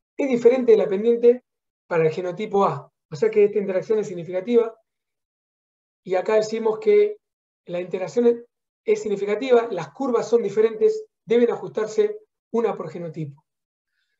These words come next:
Ahora hace-, hagamos unas predicciones sobre estos modelos y vemos que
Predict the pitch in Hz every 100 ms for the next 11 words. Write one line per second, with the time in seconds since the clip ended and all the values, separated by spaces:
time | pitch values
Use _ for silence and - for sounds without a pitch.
0 | _ _ _ _ _ _ _ 240 254 277
1 | 262 240 254 254 220 269 240 240 202 -
2 | 208 226 330 302 233 233 _ - 185 202
3 | 208 202 240 285 254 247 247 _ _ _
4 | _ _ 208 254 233 233 - 220 220 214